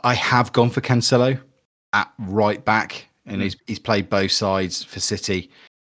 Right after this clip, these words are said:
Speaker 1: Um, I just think he deserves to be in there, uh, but as does Spinazzola.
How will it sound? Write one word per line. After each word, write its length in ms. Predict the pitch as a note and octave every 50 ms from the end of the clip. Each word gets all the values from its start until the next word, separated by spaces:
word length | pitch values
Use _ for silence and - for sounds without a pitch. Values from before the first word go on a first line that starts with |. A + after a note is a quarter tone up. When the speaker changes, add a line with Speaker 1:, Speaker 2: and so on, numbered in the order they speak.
| _ _ _ -
Speaker 1:
Um, 280 | F#2 F2+ F#2 F#2 F2+ F2 -
I 100 | G2+ F#2+
just 140 | E2 -
think 120 | - F#2+ E2
he 100 | G2 G#2
deserves 320 | E2 E2+ G2+ G2 F#2+ F2+ -
to 100 | - -
be 180 | F#2+ F#2 F#2
in 180 | F#2+ F#2+ F#2 F#2
there, 280 | F#2 F#2 F#2 F#2 F2+ - _ _ _ _ _ -
uh, 100 | - F#2+
but 140 | - G#2 D#2+
as 160 | F#2+ G2+ G2
does 220 | - G2 F#2+ - -
Spinazzola. 600 | - G2 F2 F#2 E2+ G2+ F#2+ F#2 F#2 F#2 F2+ F2